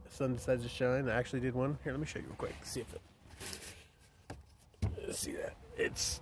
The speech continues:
turned out pretty good. I'm not sure if you can see it really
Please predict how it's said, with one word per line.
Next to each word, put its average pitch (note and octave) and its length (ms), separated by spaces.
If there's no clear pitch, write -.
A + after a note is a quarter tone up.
turned G#3 220
out F3+ 180
pretty D3+ 200
good. D3+ 280
I'm D#3+ 80
not - 180
sure D3 800
if - 360
you C3+ 60
can - 100
see - 160
it - 140
really D2 140